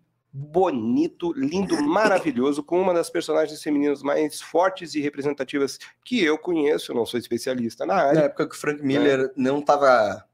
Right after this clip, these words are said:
Speaker 2: né?
Speaker 1: É, na época ele não tava senil ainda.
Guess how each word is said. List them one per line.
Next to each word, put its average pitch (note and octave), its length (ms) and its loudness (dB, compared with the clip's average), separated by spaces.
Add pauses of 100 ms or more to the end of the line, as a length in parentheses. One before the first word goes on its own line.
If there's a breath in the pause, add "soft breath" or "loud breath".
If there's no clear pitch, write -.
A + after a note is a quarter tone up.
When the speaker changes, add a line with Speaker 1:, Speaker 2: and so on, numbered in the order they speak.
(160)
Speaker 2:
né? C3 160 4
Speaker 1:
É, D3 260 8
na E3 160 4
época D#3+ 320 4
ele D#3 160 2
não D#3 120 4
tava D#3 240 2
senil E3 440 0
ainda. F3+ 400 4